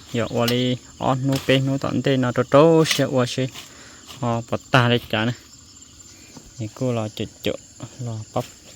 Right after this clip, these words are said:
ba, à, cái này chơi theo cái này chơi theo cái lọc bé, nó bé ok. Ok.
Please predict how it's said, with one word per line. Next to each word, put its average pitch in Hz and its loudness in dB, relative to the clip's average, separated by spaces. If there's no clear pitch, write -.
ba, - 2
à, 107 -8
cái 113 -8
này 104 -6
chơi 110 -6
theo 127 -8
cái 117 -10
này 113 -10
chơi 127 -6
theo 127 -10
cái 131 -4
lọc 131 0
bé, 123 -4
nó 123 -4
bé 135 -2
ok. 120 -6
Ok. 117 -16